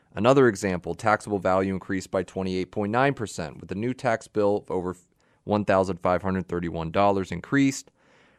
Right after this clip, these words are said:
And then another example, twenty-nine point three percent increase in taxable value,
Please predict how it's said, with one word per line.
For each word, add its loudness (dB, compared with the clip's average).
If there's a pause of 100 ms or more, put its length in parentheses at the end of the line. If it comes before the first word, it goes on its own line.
(160)
And -2
then 4
another 6
example, 2 (220)
twenty-nine 2
point -2
three 0
percent -2
increase -2
in -2
taxable 0
value, 6